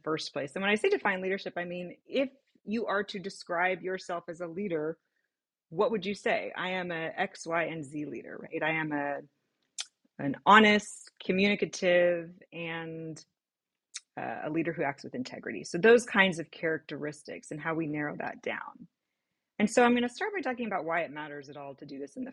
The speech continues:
first place. And I, I, I think one of the most important things, um, is that,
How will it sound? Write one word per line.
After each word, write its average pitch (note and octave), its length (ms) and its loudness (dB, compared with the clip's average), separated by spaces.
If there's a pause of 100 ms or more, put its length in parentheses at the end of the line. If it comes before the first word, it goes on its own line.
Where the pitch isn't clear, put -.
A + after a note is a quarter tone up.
first - 340 -8
place. - 560 -8 (560)
And F3+ 180 2
I, F3+ 260 6
I, E3+ 260 -2 (460)
I F#3+ 60 -6
think - 280 -4
one A#3+ 120 2
of E3+ 60 -2
the E3+ 60 -4
most E3 380 -4
important E3+ 640 -4
things, G#3 580 -2 (640)
um, D3+ 320 -4 (160)
is F3+ 280 4
that, F#3+ 380 4